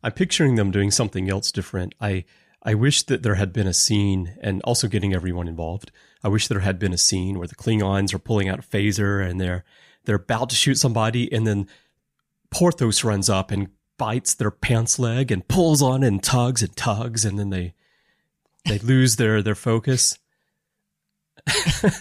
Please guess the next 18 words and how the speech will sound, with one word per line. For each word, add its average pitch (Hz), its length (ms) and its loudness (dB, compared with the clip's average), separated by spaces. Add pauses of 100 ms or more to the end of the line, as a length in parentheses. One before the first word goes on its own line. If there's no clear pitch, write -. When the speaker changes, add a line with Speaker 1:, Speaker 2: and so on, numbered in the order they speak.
(920)
Speaker 2:
Yeah, 175 160 0 (180)
it 147 180 -6 (100)
could 175 120 0
have 190 100 -2
happened. 160 360 -4 (200)
Speaker 1:
I 202 120 -2
mean, 208 320 2
Speaker 2:
Could 156 100 -6
have 160 100 -8
happened. 135 300 -10
Speaker 1:
it, 160 160 -2 (380)
it 147 160 2
would 147 400 4
have 117 720 0 (380)
made 113 320 2
up 104 300 0
for 104 220 -2
peeing 98 500 -4